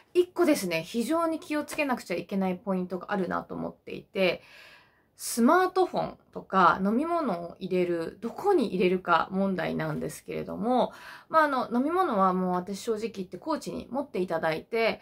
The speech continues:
えー、それで走りながらほ-、水分が欲しい時にお水をもらって飲んでるっていうスタイルに今しているんですけれども、やっぱりスマホは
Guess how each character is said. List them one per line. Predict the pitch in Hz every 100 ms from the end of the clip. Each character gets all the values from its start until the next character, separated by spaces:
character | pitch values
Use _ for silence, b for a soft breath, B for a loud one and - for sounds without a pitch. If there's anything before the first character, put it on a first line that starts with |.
| B B B
え | 226
ー、 |
そ | 233
れ | 269
で |
走 | 254 254
り | 330
な | 320
が | 247
ら | 208
ほ-、 | 226
水 | - 311 262
分 | 247
が |
欲 | 226 233
し |
い | 294
時 | 269 262 269
に | 302 277 -
お | 202
水 | 196 185
を | 190
も | 180
ら | 175
っ | 175
て | 180
飲 | 190
ん | 185
で | -
る |
っ | -
て | _ 180
い | 180
う |
ス | 175
タ | - 170
イ |
ル | 185
に | 180 -
今 | 190 175
し | -
て | 262 262
い |
る | 254
ん | 220
で | 196
す | -
け |
れ | 185
ど | 180
も、 | 190 262 254 B B B B
や | 226
っ | 233
ぱ |
り | 208
ス | -
マ | 311 440
ホ | 440 415
は | 427 415 -